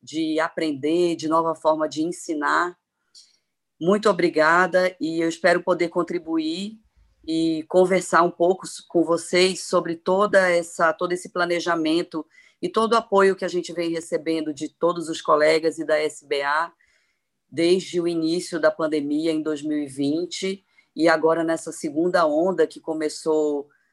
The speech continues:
a trazer tanta, tanta sequela e tantas perdas agora em dezembro de dois mil e vinte, tendo seu ápice em janeiro de dois mil e vinte e um. Obrigada pela oportunidade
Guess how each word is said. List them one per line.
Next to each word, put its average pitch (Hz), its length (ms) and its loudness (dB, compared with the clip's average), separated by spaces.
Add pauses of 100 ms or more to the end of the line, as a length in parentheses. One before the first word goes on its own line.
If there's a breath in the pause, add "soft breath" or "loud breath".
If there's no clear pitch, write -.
(120)
a 151 160 -2
trazer 147 920 -2 (280)
tanta, 165 640 0
tanta 160 320 -6
sequela 156 600 0
e 151 40 -4
tantas 160 440 -6
perdas 156 520 0
agora 156 300 2
em 151 80 -4
dezembro 147 560 -4
de 139 120 -6
dois 143 200 0
mil 147 160 -2
e - 20 -6
vinte, 165 600 0 (1000 soft breath)
tendo 165 300 4
seu 160 280 4
ápice 156 380 2
em 160 80 -2
janeiro 156 420 -2
de 156 140 -8
dois 156 160 -4
mil 160 160 -4
e 151 40 -6
vinte 156 320 -6
e 170 40 -2
um. 117 180 -4 (1300)
Obrigada 165 880 2 (720)
pela 180 220 2
oportunidade 160 1120 -4